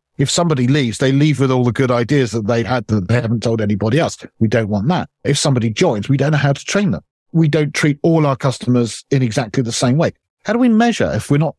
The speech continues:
all doing the same thing? How do we compare? How do we make sure that we're hitting the right quality targets and so on and so forth? So it's a nightmare all round. It's a natural function of the way <laughs> that customer success has grown and developed and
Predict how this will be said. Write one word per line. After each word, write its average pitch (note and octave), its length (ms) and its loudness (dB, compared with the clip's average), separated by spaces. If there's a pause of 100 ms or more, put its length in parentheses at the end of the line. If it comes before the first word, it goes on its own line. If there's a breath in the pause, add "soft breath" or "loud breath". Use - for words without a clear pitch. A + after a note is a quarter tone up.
all E3+ 100 4
doing D3+ 220 2
the C#3 80 2
same C#3 240 0
thing? D#3 200 -2
How D3+ 120 -2
do F3 60 0
we E3 80 0
compare? D#3+ 720 -2 (300)
How F3+ 160 0
do F3 80 -2
we E3+ 100 4
make D#3+ 240 2
sure E3+ 360 0
that B2 100 -4
we're B2+ 160 0
hitting B2+ 240 0
the A#2+ 100 2
right B2 200 0
quality B2+ 400 -2
targets A2 640 0
and A2 140 0 (260)
so G#2 240 0
on G2 80 0
and F2+ 100 -4
so F2 160 -2
forth? - 220 -4
So B2+ 140 0 (280)
it's - 200 0
a - 20 2
nightmare C#3 420 0
all G2+ 120 0
round. F3+ 260 2 (400)
It's E3 180 0
a D3+ 80 4
natural C3+ 400 0
function C#3 420 0
of B2 120 0
the A#2+ 100 2
way B2 180 2
<laughs> - 20 -2
that D3 200 0
customer C#3 400 0
success B2 480 -2
has A2+ 140 -2 (220)
grown D3 280 0
and B2+ 120 0
developed B2+ 440 0
and B2+ 240 0